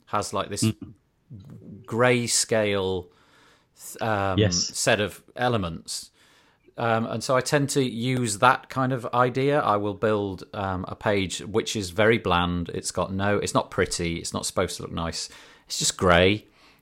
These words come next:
Speaker 1: but it shows
Speaker 2: Yeah.
Speaker 1: where the sections go. And then I'll often use, like, dotted outlines for the sections and things just to sort of draw attention to them.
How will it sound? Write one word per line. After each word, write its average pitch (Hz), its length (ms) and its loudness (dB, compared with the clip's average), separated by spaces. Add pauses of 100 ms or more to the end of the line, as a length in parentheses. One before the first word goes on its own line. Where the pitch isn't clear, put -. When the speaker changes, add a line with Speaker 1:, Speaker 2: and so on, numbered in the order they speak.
Speaker 1:
but 107 120 4
it - 100 2
shows 95 360 4
Speaker 2:
Yeah. 92 40 -2
Speaker 1:
where 90 160 4
the 87 100 0
sections - 580 2
go. 110 420 4
And 95 140 2
then 92 120 4
I'll 90 180 4
often 90 320 -2
use, 85 240 -2
like, 82 220 -4
dotted 87 340 2
outlines 92 600 4
for 82 360 0
the 80 100 -2
sections 95 640 0
and 85 120 -4
things 85 300 -2
just - 220 -8
to - 80 -4
sort - 180 -6
of - 60 -12
draw 85 160 2
attention 87 440 -2
to - 120 -6
them. 101 160 -6